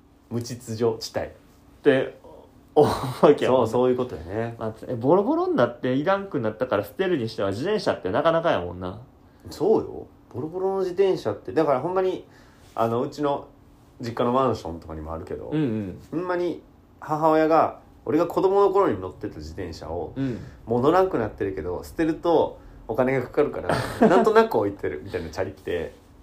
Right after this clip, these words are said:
Speaker 1: もうないもんね。ボロボロやもんね。
Speaker 2: そうやな。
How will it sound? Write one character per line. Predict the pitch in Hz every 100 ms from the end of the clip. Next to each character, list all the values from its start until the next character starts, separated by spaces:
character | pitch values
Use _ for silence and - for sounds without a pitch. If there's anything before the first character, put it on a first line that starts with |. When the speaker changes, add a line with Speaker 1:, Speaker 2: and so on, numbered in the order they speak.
| -
Speaker 1:
も | 95 107
う | 110
な | 117
い |
も | 127 82
ん |
ね。 | 78
ボ | 82
ロ | 131
ボ | 131
ロ | 143
や | 120
も | -
ん | -
ね。 | -
Speaker 2:
そ | - 175
う |
や | 101
な。 | 98 101